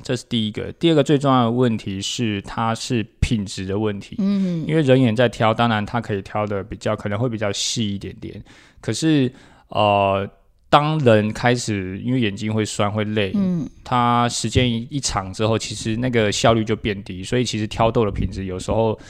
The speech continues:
Speaker 1: 我们会花比较长的时间在做这件事情，
Speaker 2: 对。
Speaker 1: 然后人也比较属于疲乏的状态。那我觉得这，后来我们思考了很久，我们就决定我们还是要让这件事情让机器来做，
Speaker 2: 嗯。
Speaker 1: 让它来决-，就是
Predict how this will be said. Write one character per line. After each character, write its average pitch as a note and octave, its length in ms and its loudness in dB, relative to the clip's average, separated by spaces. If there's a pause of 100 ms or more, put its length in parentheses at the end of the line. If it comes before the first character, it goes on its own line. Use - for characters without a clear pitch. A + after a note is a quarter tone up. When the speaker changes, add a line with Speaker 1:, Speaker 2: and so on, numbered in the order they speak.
(220)
Speaker 1:
我 G#2 100 -4
们 G#2 140 -2
会 B2 100 4
花 A2+ 220 4
比 G#2+ 100 -2
较 G#2+ 120 2
长 - 260 -6
的 F#2+ 80 -6
时 G2 160 -10
间 G2 140 -6
在 G2+ 100 -4
做 G2 180 -4
这 G2 80 -8
件 F#2+ 220 -8
事 - 200 -8
情， G#2 60 6
Speaker 2:
对。 - 240 -2
Speaker 1:
然 F#2+ 80 -8
后 A2 160 0
人 G#2 240 -2
也 F#2+ 80 -4
比 G2+ 140 -8
较 G2+ 300 0
属 - 180 -10
于 F#2 80 -10
疲 F#2+ 220 -10
乏 F2+ 180 -6
的 F2+ 60 -10
状 F#2+ 240 -8
态。 - 200 -8 (440)
那 C3 280 2 (180)
我 A2+ 140 0
觉 A#2+ 160 0
得 B2 160 4
这， C#3 300 2
后 - 160 4
来 B2+ 100 8
我 G#2 80 6
们 G2 200 -2
思 - 200 -6
考 G#2+ 140 -2
了 F#2+ 180 0
很 G#2 240 -6
久， G#2 160 -2
我 F2+ 120 -6
们 F#2+ 120 -12
就 A2+ 80 -2
决 G#2+ 200 -2
定 G#2+ 120 -2
我 G2+ 60 -4
们 F#2 100 -8
还 F#2 160 -8
是 A2+ 200 -4
要 G#2 120 0 (180)
让 G#2+ 280 0
这 C3 100 0
件 B2+ 180 0
事 B2 140 -4
情 G2 220 -8
让 G#2 160 -8
机 G2+ 160 -12
器 G#2 160 -8
来 F2+ 160 -8
做， - 360 -10
Speaker 2:
嗯。 G3 380 4
Speaker 1:
让 C3+ 140 6
它 C3 140 6
来 G#2+ 200 4
决-， G#2 240 0 (300)
就 D#3 140 -4
是 D#3 200 -2